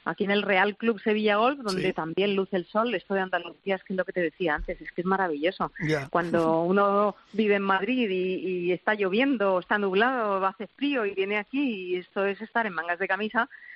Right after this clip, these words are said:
Speaker 1: pues es maravilloso. Y aquí tenemos hoy la jornada del PRO-AM, a
Speaker 2: Sí.
Speaker 1: partir de mañana y hasta el viernes, eh, se dan cita treinta y cuatro jugadoras españolas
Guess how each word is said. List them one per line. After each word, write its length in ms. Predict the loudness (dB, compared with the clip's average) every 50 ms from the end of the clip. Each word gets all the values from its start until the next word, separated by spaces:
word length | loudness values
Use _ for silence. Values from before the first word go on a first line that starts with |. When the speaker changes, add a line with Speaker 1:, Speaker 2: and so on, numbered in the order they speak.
| -18 _
Speaker 1:
pues 300 | -2 0 2 2 2 0
es 260 | 0 0 0 0 0
maravilloso. 880 | 0 -2 -2 -2 -6 _ _ -2 0 0 0 -2 -2 -6 -8 -8 -10 -16 -20 _ _
Y 140 | 0 2 2
aquí 260 | 2 2 0 -2 0
tenemos 380 | 2 2 2 2 0 0 0 0
hoy 100 | 0 2
la 140 | 2 0 0
jornada 340 | -2 -4 -4 -2 0 0
del 160 | 0 0 -2 -2
PRO-AM, 320 | -2 0 0 2 0 -2 -4 -6 -8
a 60 | -2
Speaker 2:
Sí. 40 | 0 0
Speaker 1:
partir 260 | 0 0 0 0 0
de 80 | 0
mañana 460 | 0 0 0 0 0 0 0 -2 -4 -6 -12 -20 _ _ _ -4
y 80 | -2 -2
hasta 200 | -2 -2 -2 -2
el 120 | -2 0
viernes, 360 | 0 0 0 0 0 -2 -2 -4 -8 -8
eh, 240 | -8 -8 -8 -12 -14 -18 -14 -6
se 80 | -2 0
dan 180 | 0 0 2
cita 300 | 0 0 2 2 0 0
treinta 400 | 0 -2 -4 -4 -2 0 0 0
y 60 | 0
cuatro 340 | 2 2 2 2 2 0 -4
jugadoras 420 | -2 0 0 2 2 2 0 0 -2
españolas 560 | -6 -4 -2 -2 0 0 2 2 0 0